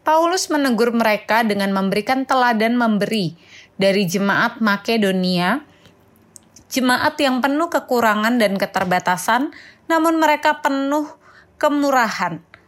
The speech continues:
memberi bagi jemaat di Yerusalem. Dari jemaat Makedonia kita belajar bahwa memberi adalah dengan murah hati,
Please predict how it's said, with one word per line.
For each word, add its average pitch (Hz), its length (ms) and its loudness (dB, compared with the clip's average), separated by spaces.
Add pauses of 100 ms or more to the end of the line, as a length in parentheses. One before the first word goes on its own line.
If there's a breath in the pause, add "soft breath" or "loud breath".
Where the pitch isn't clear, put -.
(120)
memberi 196 640 0
bagi 196 320 0
jemaat - 560 -2
di 180 240 -2
Yerusalem. 165 640 -2 (680 soft breath)
Dari 190 240 2
jemaat 208 480 -2
Makedonia 262 720 0
kita 254 320 -2
belajar 208 560 0
bahwa 208 320 2
memberi 208 560 0 (160)
adalah 208 560 0
dengan 196 400 -2
murah 226 240 0
hati, 196 560 -4